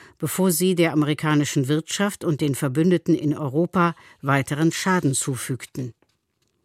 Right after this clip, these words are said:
Vertreter der E-U-Staaten kommen am Nachmittag in Brüssel zu einer Sondersitzung zusammen,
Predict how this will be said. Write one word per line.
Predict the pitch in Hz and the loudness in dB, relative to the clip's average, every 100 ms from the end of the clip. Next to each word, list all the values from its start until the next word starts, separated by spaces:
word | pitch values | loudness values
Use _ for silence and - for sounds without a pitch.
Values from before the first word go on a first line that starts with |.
| _ _ _ _ _ _ _ - - - | _ _ _ _ _ _ _ -20 -20 -20
Vertreter | - 202 - 254 269 247 | -4 -2 2 0 2 2
der | 220 190 | 2 2
E-U-Staaten | 196 220 226 - 214 233 254 | 0 0 -4 -2 0 0 -2
kommen | - 214 196 | 0 2 2
am | 127 151 | 4 4
Nachmittag | 151 151 214 208 208 - | 4 2 -2 0 -2 0
in | 160 | -2
Brüssel | 135 160 - 185 | 0 0 2 0
zu | - - | 0 -4
einer | 147 135 | -2 -2
Sondersitzung | 123 147 156 151 180 - 185 | 0 2 2 0 -2 -2 -2
zusammen, | - - 160 185 190 | 0 0 2 4 4